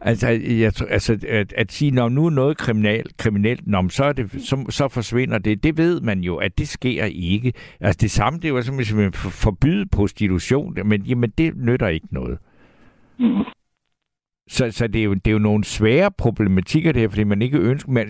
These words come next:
Speaker 1: og ligesom du jo også siger, du har jo faktisk haft nogle gode oplevelser med kokain, så det havde jo måske egentlig været
Speaker 2: Ja.
Speaker 1: bedre, hvis det var legalt.
Speaker 2: Altså, det havde jeg ikke, fordi jeg prøvede dengang. Det kan man så sige,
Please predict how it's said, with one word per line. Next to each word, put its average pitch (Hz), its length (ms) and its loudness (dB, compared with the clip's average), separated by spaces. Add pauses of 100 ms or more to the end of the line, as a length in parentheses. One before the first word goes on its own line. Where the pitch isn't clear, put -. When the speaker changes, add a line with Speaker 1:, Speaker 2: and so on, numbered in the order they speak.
(120)
Speaker 1:
og - 60 0
ligesom 143 360 -2
du 160 200 2
jo 151 140 2
også 151 140 -4
siger, 147 140 2 (320)
du 127 100 2
har 185 60 2
jo 160 60 -2 (120)
faktisk 151 220 -2
haft 165 240 -2
nogle 120 200 0
gode 196 320 2 (180)
oplevelser 101 440 2
med 95 120 4
kokain, 104 480 2
så 131 140 0
det 147 200 2
havde 143 160 2
jo 123 60 2
måske 113 320 2
egentlig 143 240 2
været 90 180 4
Speaker 2:
Ja. - 60 -4
Speaker 1:
bedre, 127 280 4
hvis 127 200 0
det 92 160 2
var 85 100 2
legalt. 98 480 0
Speaker 2:
Altså, 117 200 -4
det 113 200 2
havde 151 200 6
jeg 139 80 4
ikke, 143 140 -4
fordi 123 160 -4
jeg 113 120 2
prøvede 143 380 2
dengang. 127 320 0
Det 151 80 4
kan 165 100 2
man 123 80 0
så - 120 -4
sige, 143 180 -8